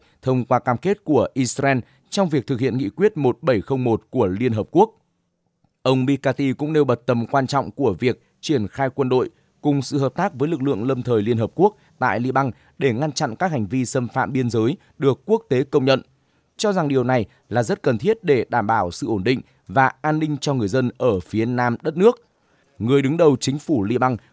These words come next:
cũng đã có cuộc gặp đại sứ của năm quốc gia ủy viên thường trực Hội đồng Bảo an Liên Hợp Quốc, gồm Mỹ, Pháp, Anh, Trung Quốc và Nga, cũng như đại diện của các quốc gia ủy viên không thường trực có mặt tại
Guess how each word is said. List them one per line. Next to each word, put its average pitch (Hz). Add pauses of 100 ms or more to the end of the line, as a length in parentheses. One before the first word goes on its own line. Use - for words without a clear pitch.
(120)
cũng 156
đã 151
có 151
cuộc 147
gặp 120
đại 117
sứ 120
của 117
năm 117
quốc 170
gia 131
ủy 123
viên 117
thường 110
trực - (240)
Hội 139
đồng 123
Bảo 117
an 120
Liên 117
Hợp 101
Quốc, 202 (440)
gồm 120
Mỹ, 147 (260)
Pháp, 208 (340)
Anh, 139 (260)
Trung 175
Quốc 233
và 110
Nga, 120 (460)
cũng 151
như 147 (280)
đại 127
diện 104
của 120
các 175
quốc 190
gia 143
ủy 127
viên 123
không 123
thường 117
trực 117 (320)
có 139
mặt 180
tại 123